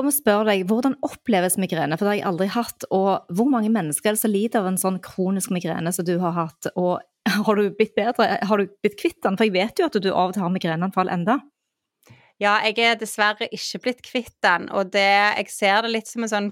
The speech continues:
Speaker 2: koderekke på, jeg må nødt til å løse de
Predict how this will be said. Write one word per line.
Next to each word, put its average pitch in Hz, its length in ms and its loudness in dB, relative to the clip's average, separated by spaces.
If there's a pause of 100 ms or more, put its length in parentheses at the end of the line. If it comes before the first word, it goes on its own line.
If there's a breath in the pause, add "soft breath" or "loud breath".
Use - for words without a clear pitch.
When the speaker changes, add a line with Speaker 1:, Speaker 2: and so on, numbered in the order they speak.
Speaker 2:
koderekke 190 1160 -2 (180)
på, 190 140 0 (340)
jeg 190 160 -4
må 190 80 -4
nødt 196 240 -8
til 208 80 -6 (160)
å 185 80 0
løse 185 500 -2
de 196 120 -4